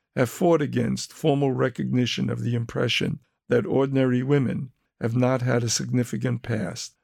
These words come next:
a reality and subject not worth recording.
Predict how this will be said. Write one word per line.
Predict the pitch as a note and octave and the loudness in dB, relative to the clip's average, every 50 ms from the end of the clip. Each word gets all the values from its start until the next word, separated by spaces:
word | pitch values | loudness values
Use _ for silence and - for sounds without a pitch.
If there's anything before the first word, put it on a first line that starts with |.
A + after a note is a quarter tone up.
| _ _ _ - | _ _ _ -2
a | A2+ | 0
reality | A2 A2+ A2+ A#2 A#2+ A#2+ A#2+ B2+ C3 C3 C3 C3+ | 2 4 4 4 4 4 4 2 2 2 2 2
and | C3 B2+ A#2+ | 0 0 0
subject | - - C3 A#2 G#2+ G#2 A#2 A2+ - - - _ _ | 0 0 0 0 0 -2 -4 -4 -4 -6 -10 _ _
not | - A2+ A2+ G#2 - | 0 0 0 0 0
worth | D#3+ A#2+ A2+ A2 - - | 2 2 2 2 2 0
recording. | B2+ A#2 G#2+ - - B2+ A2 G#2+ - - - C3 B2 | 0 -2 0 0 0 0 0 0 -2 -4 -8 -12 -14